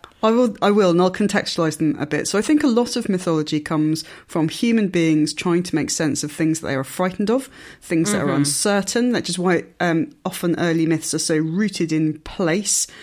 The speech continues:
Speaker 1: The deep, dark forest, Poseidon and the sea, you know, things which are out of your control, which could manifestly affect your destiny. And I think that, that we see that
Speaker 2: Mm.
Speaker 1: again and again and again with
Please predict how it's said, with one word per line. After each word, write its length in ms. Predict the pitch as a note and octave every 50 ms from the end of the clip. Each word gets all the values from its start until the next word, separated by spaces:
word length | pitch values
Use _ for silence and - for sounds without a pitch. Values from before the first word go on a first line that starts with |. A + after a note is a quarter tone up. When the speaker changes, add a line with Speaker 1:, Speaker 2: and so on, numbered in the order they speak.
| - - - - -
Speaker 1:
The 240 | E3 D#3 D#3+ D3+
deep, 420 | D3+ D3+ - _ - F#3+ D#3+ - -
dark 260 | - D#3 D3+ - -
forest, 720 | - - - G#3+ G3+ G3 G3 F#3+ F#3 F3+ - - - - - - - - - - -
Poseidon 600 | - E3+ D#3+ - F#3+ F3+ F3+ F#3 F3+ F#3 F3 F3
and 140 | E3+ E3+ D3+
the 60 | C#3+
sea, 720 | C#3+ - - - - A3+ G#3 G#3 G3 F#3+ F#3+ F#3+ F3+ F#3 - - - -
you 140 | - G3+ F3+
know, 260 | D#3 D3 C#3+ D3 - - - - -
things 440 | - - - - A3+ A3+ A#3+ A#3+ -
which 160 | A3+ D#3 -
are 100 | F#3 -
out 240 | - F3 F3 F3 -
of 100 | F3+ -
your 120 | F3+ E3+
control, 380 | E3 - E3 E3+ - F3 E3 D#3
which 200 | D3+ D3+ D3+ -
could 260 | - E3+ D3 - - -
manifestly 840 | - - F#3 F3 D#3+ D#3 D#3 D3 - D#3+ D#3 - - - D3 C#3+
affect 420 | C#3 C3+ - - C#3 - - - -
your 80 | C#3
destiny. 500 | B2+ - C3 C3 - - - C#3 C#3 C3+
And 80 | B2+ C3+
I 60 | C#3+
think 260 | D3 - G#3 G3 -
that, 120 | - A2+ F#2+
that 140 | F#2 F#2 C#3+
we 140 | D3+ D#3
see 260 | G#3 G#3+ A3+ A#3 G3+ F#3+
that 200 | E3+ D3+ - -
Speaker 2:
Mm. 40 | -
Speaker 1:
again 380 | - G3+ F#3+ F#3 F3+ F3 F3 E3
and 120 | - A#2+
again 460 | C#3+ C#3+ - - E3 D#3+ D3+ D3+ D3+
and 120 | - - B2+
again 380 | B2+ B2+ - E3 D#3 D#3 D#3+
with 140 | C#3 B2+ -